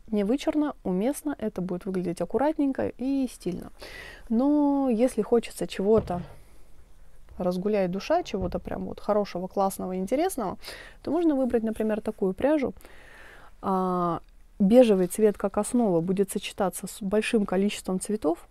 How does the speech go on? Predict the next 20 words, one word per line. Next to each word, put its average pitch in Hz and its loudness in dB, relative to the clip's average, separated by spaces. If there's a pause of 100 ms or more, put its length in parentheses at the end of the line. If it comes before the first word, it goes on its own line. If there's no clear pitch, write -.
(120)
а 185 0
вот 208 0
как - -6
раз 214 -2
много-много 202 4
крапушек - -2
внутри 185 0
цвета. 240 -4 (240)
У 208 -10
меня 196 -4
в 196 -4
руках 190 -6
Smarties 214 -4 (160)
триста 202 -6
пятьдесят 202 -6
метров, 302 -2
шестьдесят 196 -4
пять 185 -4
шерсти, - -4
двадцать 190 -6